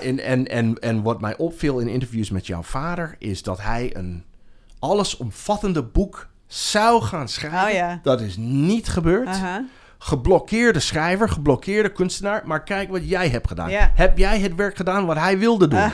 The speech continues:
Speaker 2: <laughs> nou, ik
Speaker 1: Kan
Speaker 2: heb,
Speaker 1: dat?
Speaker 2: nou,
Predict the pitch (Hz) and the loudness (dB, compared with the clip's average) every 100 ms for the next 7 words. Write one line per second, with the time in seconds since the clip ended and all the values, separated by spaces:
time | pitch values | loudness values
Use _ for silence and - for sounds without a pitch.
0 | - - - 175 - - - - - - | -4 -12 -10 -12 -6 -4 -2 -4 -8 -4
1 | 165 196 196 214 135 87 - - - 151 | 0 2 4 4 4 -2 -10 -18 -16 -18
2 | - 165 175 185 180 | -16 -12 -2 2 4